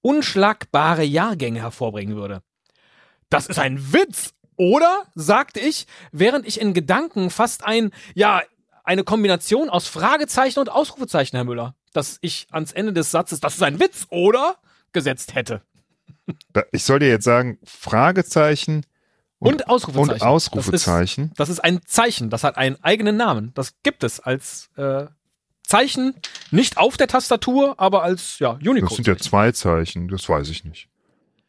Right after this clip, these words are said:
Speaker 1: Das ist ein Interrobang.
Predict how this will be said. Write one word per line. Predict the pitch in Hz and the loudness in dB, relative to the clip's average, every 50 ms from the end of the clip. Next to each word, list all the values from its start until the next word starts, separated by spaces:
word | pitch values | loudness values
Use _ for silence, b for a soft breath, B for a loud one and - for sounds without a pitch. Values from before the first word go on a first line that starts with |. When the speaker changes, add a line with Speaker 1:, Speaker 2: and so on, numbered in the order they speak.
| _ _ _ _ | _ _ _ _
Speaker 1:
Das | 135 131 - | -2 -2 0
ist | - 190 - - - | 0 -2 -2 0 0
ein | 143 143 139 131 b b b b b _ | 0 0 0 -2 b b b b b _
Interrobang. | - 185 196 196 - - - 185 190 196 185 160 160 151 147 139 127 135 _ _ _ _ - 226 147 95 82 76 82 | 2 2 2 2 0 -2 0 2 2 2 2 2 2 0 0 -2 -4 -10 _ _ _ _ 2 2 2 -2 -8 -12 -16